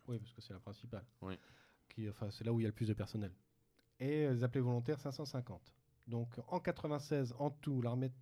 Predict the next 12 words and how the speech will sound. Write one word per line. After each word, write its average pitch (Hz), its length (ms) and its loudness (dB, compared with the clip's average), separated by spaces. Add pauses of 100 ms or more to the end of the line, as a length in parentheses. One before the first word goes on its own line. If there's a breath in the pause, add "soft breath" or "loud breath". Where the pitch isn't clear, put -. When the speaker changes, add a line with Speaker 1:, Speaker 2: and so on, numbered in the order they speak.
(100)
Speaker 1:
terre, 131 280 0
civil 139 380 -6
compris, 131 500 -2 (680 soft breath)
on 120 80 0
était 120 200 0
à 113 40 0
deux 117 220 -2
cent 151 180 -2
soixante-huit 143 500 -8
mille 139 280 0
cinq 123 220 -4
cents 120 300 -4